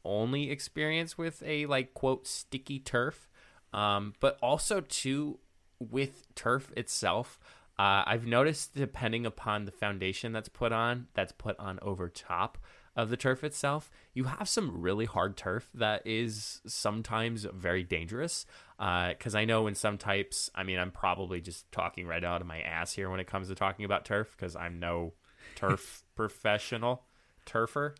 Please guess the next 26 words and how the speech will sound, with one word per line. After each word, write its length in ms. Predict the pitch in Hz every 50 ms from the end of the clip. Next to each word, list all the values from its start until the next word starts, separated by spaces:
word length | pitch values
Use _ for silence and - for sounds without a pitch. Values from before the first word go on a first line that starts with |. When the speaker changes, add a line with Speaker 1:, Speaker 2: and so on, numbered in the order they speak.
| _ -
Speaker 1:
Is 120 | 104 101
that 200 | 117 120 127 -
a 80 | - 120
correct 20 |
Speaker 2:
Uh, 320 | 110 107 107 104 104 101
Speaker 1:
terminology? 540 | 104 104 135 139 135 135 135 135 135 131 107
Speaker 2:
it's, 260 | 143 147 - - - - 123
I 100 | 110 110
think 180 | 117 131 120
it's 120 | 120 104 -
just, 240 | 117 110 - -
like, 100 | 110 101
a 80 | 98 95
field 380 | - - - 107 104 101 98 104
Speaker 1:
Grounds 260 | 101 104 107 - -
crew? 140 | - 101 -
Speaker 2:
specialist 420 | 123 123 104 95 95 95 - - - 101
or 80 | 104
grounds-, 420 | 95 98 107 101 98 101 101 - -
Speaker 1:
<laughs> 40 | -
Speaker 2:
groundskeeper, 920 | 180 156 143 143 - 104 101 101 95 175 - 110 104 - - 110 107 98 110
yeah. 240 | 107 98 98 98 - _ - -
Speaker 1:
I 120 | - 131 131
feel 200 | 131 - 160 165
like 140 | 170 175 160
sometimes 720 | - - 127 127 120 127 139 127 123 120 113 110 113 -